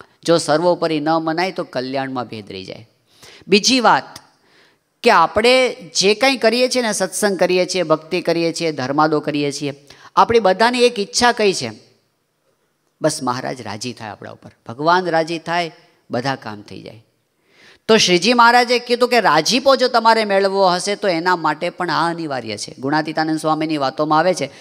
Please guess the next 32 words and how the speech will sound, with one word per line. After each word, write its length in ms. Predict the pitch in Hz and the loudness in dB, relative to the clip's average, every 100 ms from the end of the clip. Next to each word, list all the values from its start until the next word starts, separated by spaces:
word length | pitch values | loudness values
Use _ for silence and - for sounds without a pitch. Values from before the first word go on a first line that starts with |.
| - | -14
સ્વામી 320 | - 143 156 | 0 2 2
કે 140 | 165 175 | 0 0
મહારાજે 500 | 151 143 160 165 165 | 0 2 2 0 -2
એકવાર 260 | 160 165 | -2 0
એવું 200 | 156 170 | 0 -2
કીધું 240 | 156 151 156 | -4 -4 -4
હતું 260 | 175 196 - - | -2 -4 -8 -4
કે 60 | - | 2
આ 80 | 185 | 2
મંદિર 400 | 160 170 190 233 | 2 0 4 4
બધા 260 | 208 208 | 4 4
તમે 240 | 220 220 220 | 2 2 0
સોનાના 540 | - 175 196 247 262 | 0 2 4 4 2
કર 160 | 233 240 | 2 0
દો 140 | 247 | 0
ને, 100 | 240 | -2
તો 260 | 190 202 208 | -2 2 4
પણ 160 | 254 | 4
હું 140 | 240 254 | 2 2
રાજી 260 | 226 214 | 2 0
ન 140 | 220 208 | 0 0
થાઉં, 260 | 175 117 - _ _ _ _ _ _ _ _ _ | 0 -6 -8 _ _ _ _ _ _ _ _ _
પણ 220 | 156 165 | 2 2
મને 220 | 165 170 156 | 2 2 0
જેમ 380 | 131 156 220 | 2 0 0
છે 160 | 214 190 | -2 -4
એમ 260 | - 170 156 | -2 -4 -6
જાણે 320 | 147 139 143 | -4 -4 -6
ત્યારે 260 | 127 135 131 | -8 -8 -8
હું 180 | 127 113 | -12 -12
રાજી 240 | 107 107 | -14 -14
થાઉં. 220 | - - | -20 -20